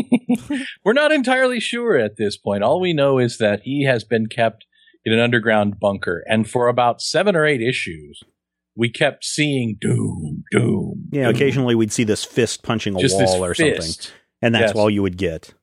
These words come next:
Speaker 2: for
Speaker 1: And
Speaker 2: issues
Speaker 1: then
Speaker 2: at a
Speaker 1: finally
Speaker 2: time.
Speaker 1: in Superman, colon, the Man of Steel number eighteen on the first page, we see that fist smashing through the super thick steel walls with a crack of doom.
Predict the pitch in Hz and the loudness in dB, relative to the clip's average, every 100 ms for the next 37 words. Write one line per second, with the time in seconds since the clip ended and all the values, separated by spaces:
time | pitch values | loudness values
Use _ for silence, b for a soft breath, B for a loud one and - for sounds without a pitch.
0 | _ - 135 151 135 143 131 185 233 202 | _ 0 2 4 2 2 2 2 2 2
1 | 147 131 123 - - 240 214 208 196 220 | 2 2 -2 -4 -4 -2 0 2 2 0
2 | - 147 135 143 165 123 131 131 110 - | 2 2 2 2 0 2 0 0 -4 -2
3 | 135 127 120 113 107 107 - 135 95 92 | 0 2 4 4 2 -2 -6 -4 -4 -6
4 | - 113 - 156 131 104 - 104 - 117 | -6 -6 0 0 2 -2 -6 -6 -4 0
5 | 113 - - 123 95 - B B B B | 0 0 0 0 0 -6 B B B B
6 | - - - 208 269 208 - 156 139 117 | -2 0 0 0 2 2 0 -2 -4 -8
7 | 160 156 143 123 113 107 - 190 175 127 | -4 0 0 0 -4 -4 -4 -4 -2 -4
8 | - 135 - - - 131 123 107 113 107 | 0 -2 -2 -8 -2 0 2 2 2 2
9 | 101 95 - B B - 127 - - 165 | 2 -2 -8 B B -2 0 2 0 0
10 | 170 170 175 160 156 151 139 | 2 2 2 2 2 0 0